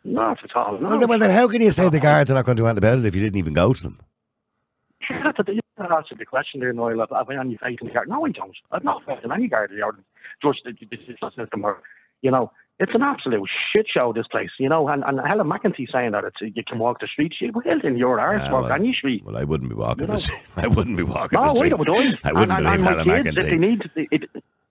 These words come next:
Speaker 1: if the kids need to go anywhere, it's either myself or my wife have to drive them somewhere, you know, and they're always under escort. Um, it, it, it's, it, I don't let them on public transport. This is a good one as well, Niall, for one of your shows one day.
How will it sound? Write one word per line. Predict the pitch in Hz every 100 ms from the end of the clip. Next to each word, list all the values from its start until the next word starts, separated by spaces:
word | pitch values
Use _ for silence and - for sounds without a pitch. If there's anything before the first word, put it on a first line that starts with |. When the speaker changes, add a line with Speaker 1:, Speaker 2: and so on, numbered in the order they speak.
| -
Speaker 1:
if | 190
the | 170 147
kids | 185 214 247
need | 247
to | 131
go | 156 247
anywhere, | 233 143 131 113
it's | 120
either | 156 160
myself | 127 117 160 185 151
or |
my | 123 117
wife | 143 175
have | 143
to | 127
drive | 120 123 180
them | 202
somewhere, | - 123 110 90
you | 120
know, | 156 139
and | 117
they're | 120
always | 170 214 151
under | 123 120
escort. | - 107 95 - _ _
Um, | 139 117 110 - - -
it, | 131
it, | 127 127
it's, | - - -
it, | - - 127 -
I | -
don't | 117 143
let | 202 185
them | 123
on | 117
public | 123 110
transport. | - 113 113 139 143 - -
This | 151
is | 143
a |
good | 123 156
one | 175 127
as | 110
well, | 139 143
Niall, | 127 120 -
for | 110
one | 131
of |
your | 135 104
shows | 120 123 110
one | 123 120
day. | 147